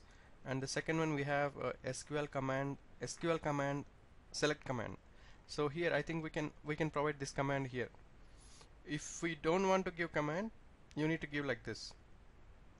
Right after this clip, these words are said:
You can give a select string, so whatever we gave here, and then you can give connection. So, so now what we need to do, so we will take this method, the third method, select command. So I'm giving here C M D.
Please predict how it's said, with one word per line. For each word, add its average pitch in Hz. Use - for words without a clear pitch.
You 131
can 147
give 151
a 156
select 139
string, 190
so 135
whatever 143
we 139
gave 139
here, 151
and 131
then 131
you 127
can 123
give 120
connection. 110
So, 123
so -
now 139
what 139
we 147
need 147
to 147
do, 190
so 127
we 131
will 131
take 131
this 127
method, 113
the -
third 135
method, 113
select 127
command. 110
So -
I'm 117
giving 120
here 120
C -
M 113
D. 107